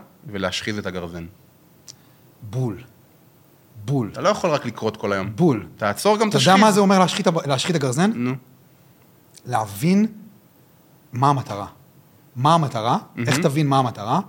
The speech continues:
Speaker 2: אתה אומר מטרות, מטרות, מטרות, מטרות. יש מלא, מלא מטרות. כאילו, אני רוצה ללמוד, אני רוצה זה.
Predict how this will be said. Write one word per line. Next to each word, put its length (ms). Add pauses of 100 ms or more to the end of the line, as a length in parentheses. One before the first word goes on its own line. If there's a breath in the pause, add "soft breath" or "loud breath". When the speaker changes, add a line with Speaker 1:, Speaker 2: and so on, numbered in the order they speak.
(100)
Speaker 2:
אתה 80
אומר 180
מטרות, 360
מטרות, 240
מטרות, 300
מטרות. 240 (120)
יש 100
מלא, 120
מלא 160
מטרות. 400
כאילו, 160
אני 60
רוצה 140
ללמוד, 280
אני 80
רוצה 160
זה. 140